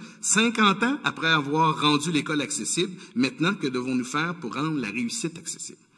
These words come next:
Voilà une très bonne question, une très bonne question à laquelle vous avez, j'en suis convaincu, des réponses à me suggérer, comme vous le faites régulièrement. Mais je me permets, avant de vous laisser, euh, travailler et moi de retourner, euh,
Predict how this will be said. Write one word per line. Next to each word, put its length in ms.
Voilà 160
une 60
très 140
bonne 180
question, 520
une 180
très 200
bonne 260
question 320
à 20
laquelle 300
vous 120
avez, 140
j'en 160
suis 100
convaincu, 400
des 120
réponses 320
à 40
me 60
suggérer, 540
comme 140
vous 80
le 80
faites 320
régulièrement. 600
Mais 100
je 140
me 160
permets, 400
avant 260
de 120
vous 160
laisser, 460
euh, 60
travailler 680
et 40
moi 160
de 60
retourner, 560
euh, 80